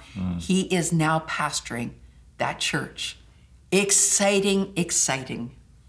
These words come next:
Speaker 1: So in the first graduating class of Informa, six of the twelve were Spaniards,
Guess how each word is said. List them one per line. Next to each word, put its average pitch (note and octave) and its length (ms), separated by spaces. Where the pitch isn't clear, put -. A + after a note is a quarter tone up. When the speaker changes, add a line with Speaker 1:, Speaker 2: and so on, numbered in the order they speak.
Speaker 1:
So C3+ 320
in D3 180
the C#3 100
first G#3 400
graduating C#3 720
class A2+ 580
of A2 220
Informa, G#2+ 800
six - 720
of A#2+ 160
the C3 80
twelve A#2 600
were A2+ 120
Spaniards, G#2+ 880